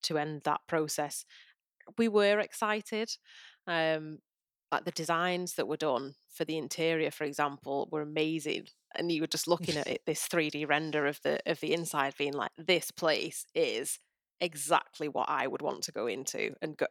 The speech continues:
Speaker 1: w-,
Speaker 2: Yeah.
Speaker 1: exactly where I would want to sit, exactly where I'd want to meet my clients for a coffee." And, like, th-, this is,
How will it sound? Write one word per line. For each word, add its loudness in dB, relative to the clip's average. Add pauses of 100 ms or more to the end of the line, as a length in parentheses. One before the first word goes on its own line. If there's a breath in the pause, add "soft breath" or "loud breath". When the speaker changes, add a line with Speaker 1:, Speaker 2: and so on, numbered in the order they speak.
Speaker 1:
w-, -4
Speaker 2:
Yeah. -4
Speaker 1:
exactly 0
where 0
I 2
would -4
want -4
to -8
sit, -2 (280 loud breath)
exactly 0
where 2
I'd 2
want -4
to -10
meet -6
my -4
clients -2
for -6
a -6
coffee." -4 (340 loud breath)
And, 6
like, 6
th-, -18
this -2
is, -8